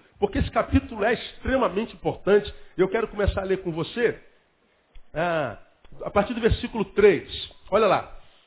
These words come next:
"Vós já estáis limpos pela palavra que vos tenho dado."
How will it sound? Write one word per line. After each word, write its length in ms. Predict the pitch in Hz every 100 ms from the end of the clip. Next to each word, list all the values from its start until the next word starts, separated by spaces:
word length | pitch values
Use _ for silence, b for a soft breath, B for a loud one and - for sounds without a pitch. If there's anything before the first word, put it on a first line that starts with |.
| -
"Vós 380 | 123 247 294 240
já 100 | 247
estáis 400 | - - 262 196
limpos 600 | 202 254 254 - 156 123 - -
pela 220 | 220 220
palavra 560 | 190 202 165 202 190 165
que 140 | 165
vos 200 | 170 160 -
tenho 200 | 190 135
dado." 420 | 165 170 107